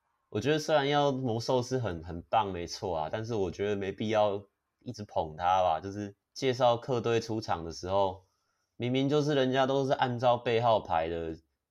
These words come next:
就是不是，就是介绍顺序啊，然后很明显中信特攻的主场，然后还故意要把，把 Dwight Howard 放在最后一个，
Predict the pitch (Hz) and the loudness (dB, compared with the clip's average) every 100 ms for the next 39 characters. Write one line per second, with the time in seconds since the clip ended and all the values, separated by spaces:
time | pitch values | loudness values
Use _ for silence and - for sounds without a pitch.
0 | - 110 110 104 110 120 135 - - 120 | -10 -6 -6 -6 -4 0 0 -2 -4 0
1 | 127 123 120 117 104 101 104 90 98 82 | 0 0 0 4 2 2 -6 -6 -4 -4
2 | 76 82 _ _ _ _ _ _ _ 104 | -4 -8 _ _ _ _ _ _ _ -2
3 | 139 123 117 127 123 107 104 - 123 123 | 0 0 0 -2 -2 -2 -8 -6 -6 -4
4 | 127 123 120 110 110 113 110 85 90 98 | -4 -2 -2 0 -2 -2 -4 -6 -10 -6
5 | 101 80 85 98 110 101 95 - 107 110 | -6 -6 -6 -6 -2 -2 -2 -6 -4 -2
6 | 107 104 95 82 80 80 _ _ - 92 | 2 2 4 2 0 -6 _ _ 0 0
7 | 90 101 98 101 101 95 87 95 90 92 | 0 2 2 2 2 0 -2 -6 -2 -4
8 | - 92 90 87 82 - - | -2 -6 -4 -4 -6 -8 -14